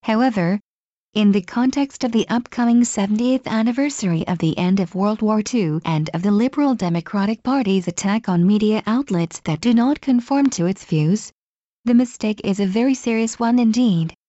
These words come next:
The impression that Fuji T V was following the L D P line or intentionally misrepresenting the views of the interviewees needs to be laid to rest.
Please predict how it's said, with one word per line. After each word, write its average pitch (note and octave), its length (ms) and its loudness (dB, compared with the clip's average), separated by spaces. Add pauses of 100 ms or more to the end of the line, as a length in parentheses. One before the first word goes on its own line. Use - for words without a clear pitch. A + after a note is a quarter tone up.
(1120)
The G#3+ 240 2
impression G3+ 600 -2
that F#3 180 -2
Fuji A#3 400 -2
T A#3+ 240 0
V A#3 160 2
was G3+ 160 0
following G#3 440 2
the G3+ 200 2
L C4 180 0
D A3 160 0
P G#3 220 -6
line G#3 300 2
or F3 200 0
intentionally A#3+ 840 2
misrepresenting F#3+ 920 0
the E3+ 80 0
views F#3 320 2
of E3 100 -2
the - 120 -4
interviewees E3 720 0
needs G3+ 300 0
to G#3 100 -4
be G#3+ 160 0
laid B3 220 0
to D4 100 0
rest. F#3 580 -4